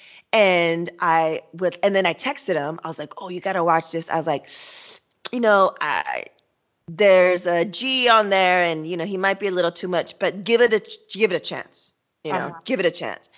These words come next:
Speaker 2: Uh-huh.
Speaker 1: So he watched the first, he's like, "I can't." He's like, "I can't." I go, "All right, well,"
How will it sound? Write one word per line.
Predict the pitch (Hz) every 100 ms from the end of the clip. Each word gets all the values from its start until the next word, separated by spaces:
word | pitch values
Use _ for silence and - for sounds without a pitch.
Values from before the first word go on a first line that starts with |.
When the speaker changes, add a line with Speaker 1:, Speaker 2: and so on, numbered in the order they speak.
| _ -
Speaker 2:
Uh-huh. | 165 160 151
Speaker 1:
So | 151 170
he | 175 226
watched | 196 202 202 -
the | 240
first, | 220 196
he's | 185 170
like, | 165 156
"I | 165
can't." | 160 - - - - - _ _ _ _
He's | 160
like, | 156
"I | 151
can't." | - 170 - - - -
I | 156
go, | 190 233
"All | 233
right, | 185 175 156
well," | 160 151 151 175